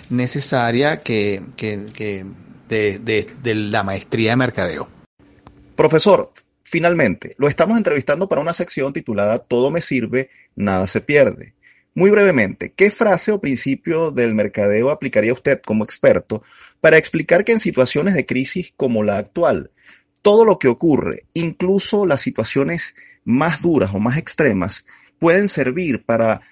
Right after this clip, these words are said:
Speaker 2: eh, conseguir oportunidades y materializarlas?
Speaker 1: Bueno, no sé si es exactamente un principio de mercadeo, pero ya que hablamos de reusar y de utilizar y de na-, que nada se pierde,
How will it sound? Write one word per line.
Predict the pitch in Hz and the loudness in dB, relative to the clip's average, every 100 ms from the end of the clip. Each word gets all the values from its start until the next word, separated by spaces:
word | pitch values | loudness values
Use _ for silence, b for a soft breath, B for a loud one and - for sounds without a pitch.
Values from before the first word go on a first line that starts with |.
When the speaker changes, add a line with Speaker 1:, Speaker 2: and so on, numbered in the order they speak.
| b | b
Speaker 2:
eh, | - 117 117 | -4 0 0
conseguir | - 143 156 156 | -2 -2 -2 0
oportunidades | 180 156 135 117 113 110 117 131 - _ | 0 0 -4 -2 -2 0 0 -2 -6 _
y | 160 | 0
materializarlas? | 135 107 101 98 92 80 - 73 - - - - _ _ | 2 2 0 0 0 -2 -6 -8 -10 -20 -20 -20 _ _
Speaker 1:
Bueno, | 147 147 | -6 -4
no | 123 113 | -2 0
sé | 147 | 0
si | 135 160 | 2 2
es | |
exactamente | 160 - 156 - 156 151 | 2 0 -2 0 -2 -2
un | 160 | -2
principio | 156 160 - 143 151 | 0 -2 0 0 2
de | 147 | 2
mercadeo, | 139 123 131 147 170 | 2 2 2 4 4
pero | 123 110 110 | 4 2 2
ya | 110 | 0
que | 110 | 2
hablamos | 135 139 160 | 2 4 2
de | 170 | 2
reusar | 143 120 104 123 131 165 B B B - | 2 2 2 0 0 0 B B B 0
y | 131 | 2
de | 127 | 2
utilizar | 107 110 101 - 156 175 175 | 0 -2 -2 2 4 4 2
y | 131 | 0
de | 113 | -2
na-, | 113 110 | -4 -6
que | 104 | -6
nada | 107 120 131 | -4 0 0
se | 156 165 | -2 -2
pierde, | 156 135 127 139 180 | 2 2 2 2 0